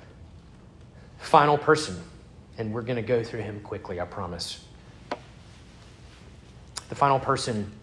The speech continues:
is the man of God, this prophet in verse twenty-seven, who really appears out of nowhere, and we know nothing about him, but he comes to bring God's word to Eli. And he begins by recounting what the Lord has done.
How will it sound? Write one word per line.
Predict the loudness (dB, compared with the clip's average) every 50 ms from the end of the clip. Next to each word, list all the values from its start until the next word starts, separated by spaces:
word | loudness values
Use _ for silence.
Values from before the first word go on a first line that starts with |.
| -20 -20 -20 -20 -20 -20 -20 -20 -20 -20 -10 -6
is | -4 -4 -4 -2
the | -2
man | -2 0 2 2 2
of | 0 0 0
God, | 2 2 4 2 2 -2 -2
this | -6 -6 -8
prophet | -8 -12 -14 -2 4 8 8 8 8 6 2 -4 -4 -4
in | -6 -6 -2
verse | 0 0 0 0 -2
twenty-seven, | -4 -4 -4 -4 -2 -2 -2 -2 -2 -4 -6
who | -6 -6 -2
really | 2 4 6 6 6 4
appears | 2 -2 0 0 0 2 4
out | 2 2 2
of | 0 -2 -4
nowhere, | -4 -2 -2 -2 -4 -4
and | -4 -4 -4
we | -4 -2
know | 0 0 0
nothing | 0 0 4 6 6 6 6 4 0
about | 2 2 2 2 2 0 -4
him, | -8 -8 -6
but | -6 -4
he | -6 -6
comes | -4 0 2 4 4 4 2 -2
to | -8
bring | -6 -2 0 2 2 2 0 -4 -8 -12 -16 -18 -12 -2 4
God's | 6 8 8 8 6 2
word | 0 0 2 2 2 0 -2
to | -8 -8 -8 -6
Eli. | -6 -6 -6 -6 -8 -14 -18 -20 -20 -20 -20 -20 -20 -20 -20 -20 -20 -20 -20 -20 -20 -20 -20 -20 -20 -20 -20 -20 -20 -20 -20 -20 -20 -12 -4
And | 0 4 6
he | 8
begins | 8 8 10 10 10 10 10 10 10
by | 12 12 12
recounting | 12 10 6 6 8 8 10 10 8 8 6 2 0 0 4 6
what | 6 4 6 4
the | 2 4
Lord | 6 6 8 6 6
has | 6 2 -2
done. | -2 -2 -4 -4 -6